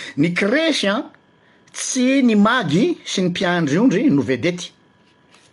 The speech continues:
Fa ny vedety, raha zay angamba miala tsiny am'ilay terme tamin'ny fiteny zatovo, ny centre d'intérêt ny crèche, tsy crèche tsony crèche raha tsy ao lay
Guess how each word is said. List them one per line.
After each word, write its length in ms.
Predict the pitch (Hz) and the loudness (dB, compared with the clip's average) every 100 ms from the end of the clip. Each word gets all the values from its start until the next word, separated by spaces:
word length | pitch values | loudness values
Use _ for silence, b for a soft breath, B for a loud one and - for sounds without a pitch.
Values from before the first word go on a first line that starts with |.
| _ | _
Fa 220 | - 151 135 | -10 -4 0
ny 180 | 139 131 | 0 2
vedety, 540 | 127 107 143 175 202 | -2 -2 -4 -2 -2
raha 160 | 143 113 | 0 -2
zay 120 | 165 | -2
angamba 260 | 160 147 127 | -2 0 0
miala 120 | 127 | -2
tsiny 160 | - 180 | -4 -2
am'ilay 160 | 143 139 | -2 -2
terme 300 | 135 127 131 | -2 0 -2
tamin'ny 240 | 127 123 | -2 -4
fiteny 300 | 120 - 131 113 | -4 -4 -4 -2
zatovo, 400 | 110 185 160 277 B B B | -4 -4 -4 -6 B B B
ny 140 | 127 | -2
centre 460 | 269 302 220 180 165 | -2 -2 -2 0 -2
d'intérêt 460 | - 143 170 160 160 | -2 -4 -2 -2 -2
ny 80 | 151 | -4
crèche, 400 | 165 233 - 214 B B - | -2 -2 -2 -4 B B -12
tsy 120 | - | -6
crèche 340 | 247 240 233 - | 0 2 2 0
tsony 200 | 285 277 233 | 0 0 2
crèche 400 | 254 294 311 311 - - | 2 2 -2 -6 -10 -6
raha 300 | 139 170 170 | -2 -2 -2
tsy 160 | - | -2
ao 120 | 196 190 | 0 2
lay 260 | 185 277 | 2 0